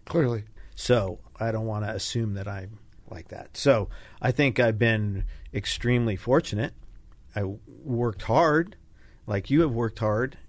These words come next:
Speaker 2: Some things fell on both of our, you know, laps in, in, in the sense of, like, in, in a good way. Not saying that we didn't deserve it, but it's like crashes. It's like, you know, I know people that, "Geez, he was a great pilot." I don't know.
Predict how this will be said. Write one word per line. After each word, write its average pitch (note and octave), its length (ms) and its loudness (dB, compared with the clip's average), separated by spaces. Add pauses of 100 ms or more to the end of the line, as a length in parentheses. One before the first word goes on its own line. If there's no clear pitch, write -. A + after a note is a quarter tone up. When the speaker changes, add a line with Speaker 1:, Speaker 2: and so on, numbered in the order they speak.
Speaker 2:
Some A#2 200 -4
things A#2 300 -2
fell A2+ 260 0
on G#2+ 340 -2 (200)
both A#2+ 260 2
of A2+ 100 -2
our, G#2+ 320 -2 (360)
you A2+ 120 0
know, G2 280 -2 (220)
laps A2 360 0
in, G#2+ 140 -2
in, G#2+ 200 -2
in G#2 140 -2
the G2 80 -2
sense A2+ 340 -2
of, G#2 120 -2
like, F#2+ 340 -2
in, A2+ 160 -2
in A2+ 160 -2
a G2 60 -4
good G#2 220 0
way. G#2 340 -2 (160)
Not C3+ 160 4
saying D3+ 280 4
that B2 120 2
we A#2+ 80 4
didn't A2+ 180 2
deserve A2+ 380 2
it, A2 320 2
but G#2+ 240 -2
it's - 260 -6
like G#2 240 -2 (320)
crashes. A#2+ 520 -2
It's G2+ 120 -8
like, G2 260 -6 (380)
you - 160 -4
know, G2 140 -2
I G#2+ 100 0
know A2+ 160 2
people A2+ 420 -2
that, G#2 260 0 (340)
"Geez, G2+ 600 -8
he G#2+ 120 -2
was G#2+ 160 -2
a - 40 -6
great G2+ 280 -6
pilot." G#2+ 400 -4 (140)
I G2 100 -8
don't G2+ 160 -4
know. A#2 260 -2